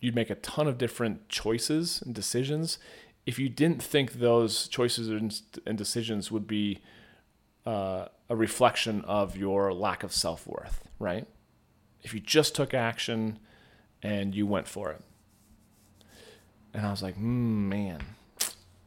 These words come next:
Yeah." So,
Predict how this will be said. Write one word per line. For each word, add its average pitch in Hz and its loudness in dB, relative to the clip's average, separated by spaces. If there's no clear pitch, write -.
Yeah." 98 -2
So, 123 10